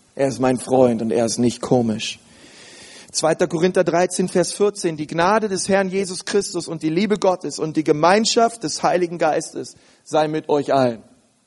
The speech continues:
Amen, ja, Amen. Ja. Ähm, ich möchte mal was sagen. Der Heilige Geist ist nicht komisch. Ähm,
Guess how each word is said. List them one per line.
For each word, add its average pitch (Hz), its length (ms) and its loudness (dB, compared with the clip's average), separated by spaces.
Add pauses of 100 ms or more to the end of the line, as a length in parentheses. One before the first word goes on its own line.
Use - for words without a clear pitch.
(1080)
Amen, 123 420 -2
ja, 117 520 -6 (240)
Amen. 117 640 0 (1120)
Ja. 117 540 -2 (2750)
Ähm, 165 360 2 (1040)
ich 170 220 -6
möchte 226 320 2
mal 196 160 2
was 180 180 2
sagen. 165 300 0
Der 156 100 0
Heilige 175 380 0
Geist 202 400 4
ist 190 160 -4
nicht 180 320 -2
komisch. 151 640 0 (1500)
Ähm, 170 380 0